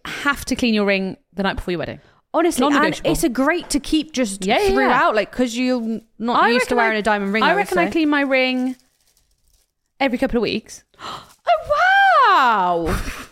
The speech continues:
Speaker 2: Oh, let me do that one first. Let me do the, the
Speaker 1: <laughs> What
Speaker 2: jewelry
Speaker 1: is it? I
Speaker 2: one.
Speaker 1: don't even know what you're talking about.
Speaker 2: Let me do the jewelry care essentials first. So we
Speaker 1: Okay.
Speaker 2: got jewelry wipes.
Speaker 1: Yes.
Speaker 2: And we got,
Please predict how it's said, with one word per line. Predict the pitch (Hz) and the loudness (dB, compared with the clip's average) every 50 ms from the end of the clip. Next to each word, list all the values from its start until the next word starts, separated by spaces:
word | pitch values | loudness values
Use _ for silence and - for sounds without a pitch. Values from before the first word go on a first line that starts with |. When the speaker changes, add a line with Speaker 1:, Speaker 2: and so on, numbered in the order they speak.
| - - _ _ _ - - - 494 | -20 -20 _ _ _ -16 -6 0 0
Speaker 2:
Oh, | 539 554 370 - - - | 0 0 0 -4 -6 -4
let | - 359 - | -4 -2 0
me | 381 403 | 0 2
do | 392 392 392 | 2 2 2
that | 392 349 311 - | 2 2 2 2
one | - 254 233 359 | 0 0 2 2
first. | 349 220 180 180 370 - - | 2 2 2 2 0 0 0
Let | 302 254 | -2 0
me | 285 320 | 0 -2
do | 285 330 349 | 0 0 -2
the, | 302 320 302 285 254 | 0 0 -4 -4 -6
the | 214 - | -6 -10
Speaker 1:
<laughs> | |
What | 269 220 | -8 -4
Speaker 2:
jewelry | - 392 508 554 539 | -2 0 2 2 2
Speaker 1:
is | - 523 | 2 2
it? | |
I | - | 0
Speaker 2:
one. | 359 403 | 0 0
Speaker 1:
don't | 440 381 | -2 -4
even | 320 311 359 | -4 -4 -4
know | 381 | -4
what | 370 349 | -2 -2
you're | 320 | -2
talking | 320 427 403 381 | -2 -2 -2 0
about. | 262 214 175 127 - - - - - | 0 0 0 0 -4 -6 -12 -8 -4
Speaker 2:
Let | - 262 | -2 -2
me | - 302 | -2 -2
do | 262 302 302 | -2 -2 -2
the | 269 | -4
jewelry | 240 - 277 269 262 240 233 | -4 -2 0 0 2 0 0
care | 202 - 220 196 180 180 | -2 0 0 0 0 0
essentials | 190 - 202 180 170 - 185 | -2 -2 -4 -6 -4 -6 -8
first. | - 175 156 160 - | -6 -6 -6 -4 -4
So | 220 | -2
we | 202 214 247 | -2 -2 -2
Speaker 1:
Okay. | 254 | -2
Speaker 2:
got | 220 - 247 220 - - | -2 0 0 0 0 -2
jewelry | 196 - 269 262 262 247 | -2 -2 -2 0 0 -2
wipes. | 220 196 180 160 170 233 330 - - - - - - - - | 0 0 0 0 0 -2 -4 -10 -10 -12 -12 -10 -10 -10 -4
Speaker 1:
Yes. | - - 185 220 - - - - - | -2 -2 -2 -2 -6 -14 -14 -6 -2
Speaker 2:
And | 226 233 220 214 208 208 196 - | 0 0 0 0 -2 -4 -4 -6
we | 208 196 214 202 185 | -4 -2 -2 -2 -4
got, | 180 - 214 180 170 175 - - - - - | -2 0 0 2 2 0 0 -4 -8 -12 -14